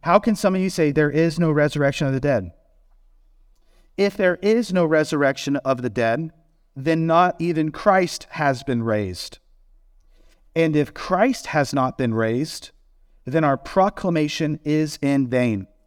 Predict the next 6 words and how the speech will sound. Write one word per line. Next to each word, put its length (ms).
and 140
so 340
is 120
your 80
faith. 340
Moreover, 760